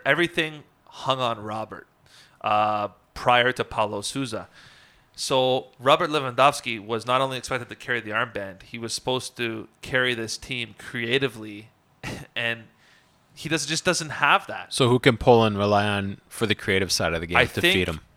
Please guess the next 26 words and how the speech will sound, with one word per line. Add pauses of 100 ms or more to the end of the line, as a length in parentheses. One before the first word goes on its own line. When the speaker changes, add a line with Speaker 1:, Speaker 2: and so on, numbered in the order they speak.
(160)
Speaker 1:
and
what
Paulo
Sousa
is
doing
is
he's
feeding
it
through
Piotr
Zielinski. (480)
I
think
he
has
what
it
takes (180)
to
feed
the
Robert
Lewandowski. (340)
They